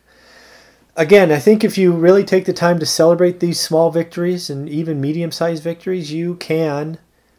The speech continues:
really appreciate that the good days far outweigh the bad days.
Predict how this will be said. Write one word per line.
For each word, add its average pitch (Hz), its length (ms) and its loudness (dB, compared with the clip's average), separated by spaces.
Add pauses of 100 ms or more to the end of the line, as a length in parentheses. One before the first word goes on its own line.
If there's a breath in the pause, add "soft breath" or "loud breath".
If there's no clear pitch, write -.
(760)
really 160 400 2
appreciate 127 800 -2
that 127 300 -4
the 127 80 -4
good 127 280 0
days 123 540 0
far 120 440 -2
outweigh 113 440 -8
the 110 160 -14
bad 104 300 -12
days. 110 340 -18